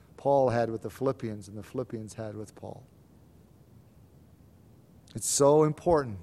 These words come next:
that we're willing to look in the mirror honestly to see what the Spirit of God would want us to see. If you're here today without a relationship to Jesus Christ,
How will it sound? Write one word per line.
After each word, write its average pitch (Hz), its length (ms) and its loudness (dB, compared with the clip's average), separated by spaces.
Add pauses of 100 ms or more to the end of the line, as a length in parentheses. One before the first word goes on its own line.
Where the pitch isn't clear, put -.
that 123 100 -6
we're 123 140 -2
willing 135 340 0
to 117 160 -2 (380)
look 139 280 -2
in 151 160 -4
the 147 80 -2
mirror 151 460 2
honestly 147 580 -6 (1500)
to 117 40 -12
see 135 300 -2
what 127 160 -4
the 110 40 -10
Spirit 127 320 -4
of 107 120 -6
God 104 400 -2 (480)
would 110 100 -10
want 107 220 -6
us 98 100 -10
to - 140 -14
see. 92 260 -10 (2750)
If - 160 -6
you're 131 80 4
here 143 220 4
today 139 320 4
without 127 260 4
a 120 60 4
relationship 127 800 0
to 117 120 -8
Jesus 113 460 -6
Christ, 110 600 -4